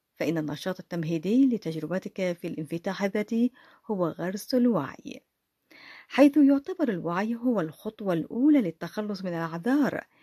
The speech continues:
لأنه يدعم ذاتك الحقيقية، وهذا ما يحتم عليك التخلص من عادات تفكيرك القديمة التي تعوق حركتك.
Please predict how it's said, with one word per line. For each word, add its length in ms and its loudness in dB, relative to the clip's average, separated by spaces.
لأنه 460 6
يدعم 520 0
ذاتك 380 -6
الحقيقية، 840 -6
وهذا 420 6
ما 120 6
يحتم 480 -6
عليك 260 -2
التخلص 500 -6
من 100 -2
عادات 500 0
تفكيرك 440 -6
القديمة 560 0
التي 420 8
تعوق 480 -8
حركتك. 920 -6